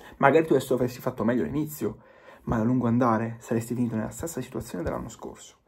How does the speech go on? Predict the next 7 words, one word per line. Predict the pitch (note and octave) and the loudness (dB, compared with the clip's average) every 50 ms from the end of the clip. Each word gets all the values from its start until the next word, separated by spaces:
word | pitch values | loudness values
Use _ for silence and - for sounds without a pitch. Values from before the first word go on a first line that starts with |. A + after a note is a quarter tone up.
| - - - - - | -20 -20 -20 -18 -12
Perché | - - C3 - C3+ | -10 -10 -8 -8 -8
senza | - - G#3 G#3 G#3 - F3 | -4 0 0 0 2 4 4
idea, | D#3+ C#3 B2 - - | 6 6 4 2 2
senza | - - E3+ F3+ - - E3 E3 - - - - | -4 -6 -6 -6 0 0 0 0 0 -6 -14 -4
programmazione, | - D3+ C#3+ C3 D3 D3+ D3+ D3+ C#3+ B2+ - - - - - | 4 4 4 4 4 2 0 0 -2 -4 -4 -8 -8 -8 -8
senza | - - D#3+ E3 - C3 | -8 -6 -8 -6 -6 -6
progetto, | - C#3 B2 A#2 B2 - - - - - | -2 -2 -2 -2 -2 -6 -6 -14 -18 -20